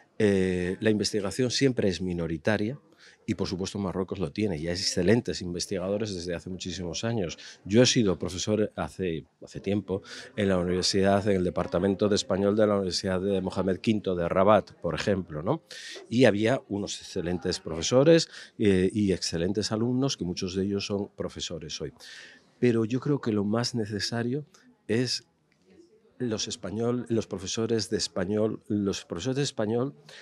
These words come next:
como, como lengua instrumental, es decir, que, eh, profesores que enseñen a la gente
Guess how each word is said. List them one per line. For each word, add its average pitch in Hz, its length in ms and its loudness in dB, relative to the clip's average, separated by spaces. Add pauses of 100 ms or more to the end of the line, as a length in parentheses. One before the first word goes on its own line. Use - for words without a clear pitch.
(160)
como, 110 500 2
como 101 220 -2
lengua 117 320 2
instrumental, 73 680 -4
es 87 120 -8
decir, 95 320 -6
que, 101 140 -4
eh, 98 320 -10
profesores 120 480 -6
que 104 140 -8
enseñen 110 500 -8 (320)
a 104 320 -2
la 92 160 -6
gente 104 420 -4